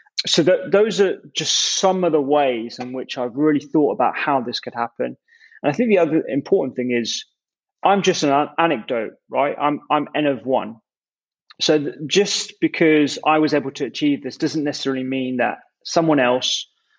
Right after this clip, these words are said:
of a similar sort of ethnicity, similar age can achieve the same results. But my whole get up is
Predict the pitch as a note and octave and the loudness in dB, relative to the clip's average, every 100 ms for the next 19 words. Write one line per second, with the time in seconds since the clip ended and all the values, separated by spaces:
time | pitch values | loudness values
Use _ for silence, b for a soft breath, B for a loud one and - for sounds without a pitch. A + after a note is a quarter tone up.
0 | _ - A2 B2+ - D#3+ D3 C#3+ C3+ C#3+ | _ -4 -2 0 2 4 4 4 2 -2
1 | B2+ C3 - C#3+ C3 - - B2 A#2+ A#2+ | -2 -4 -4 -8 -8 -12 -6 -4 -4 -6
2 | _ _ _ _ - D3+ C#3+ C3 A#2+ A2+ | _ _ _ _ -4 0 2 4 4 2
3 | G#2 - C#3 B2+ - - D3 C#3 C3 - | 0 -4 -4 -4 -2 2 2 2 -2 -2
4 | C#3 B2+ A2+ B2 G#2+ - - - _ _ | -2 -2 -2 0 0 -4 -12 -14 _ _
5 | E3+ D#3 A2+ B2 - _ _ _ _ - | 2 4 2 0 -8 _ _ _ _ -2
6 | D3+ E3 E3 D#3+ D3 C3+ - E3+ A2 B2 | 2 2 2 2 2 0 -2 0 0 -2
7 | - B2+ B2 A#2 | -6 -6 -6 -10